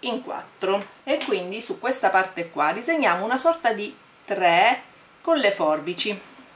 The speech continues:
Allora, in pratica dobbiamo fare la curva esterna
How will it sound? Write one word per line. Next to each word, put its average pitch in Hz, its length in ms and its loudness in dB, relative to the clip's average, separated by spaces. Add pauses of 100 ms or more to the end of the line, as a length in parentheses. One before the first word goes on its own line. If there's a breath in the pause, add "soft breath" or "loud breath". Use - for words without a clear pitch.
(1080 loud breath)
Allora, 156 460 -6
in - 1600 -20
pratica 165 360 -6
dobbiamo 180 400 -4
fare 147 520 -4
la 175 180 -2
curva 160 420 -8
esterna 170 840 0